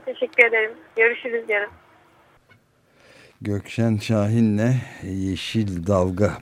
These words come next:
Speaker 2: programımızın da yapımcılarından, e, Perşembe günleri,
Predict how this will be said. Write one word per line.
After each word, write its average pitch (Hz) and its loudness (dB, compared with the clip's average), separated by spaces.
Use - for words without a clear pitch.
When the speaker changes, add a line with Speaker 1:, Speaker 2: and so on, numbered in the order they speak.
Speaker 2:
programımızın 95 2
da 87 2
yapımcılarından, 92 2
e, 87 -8
Perşembe 92 -2
günleri, 85 -2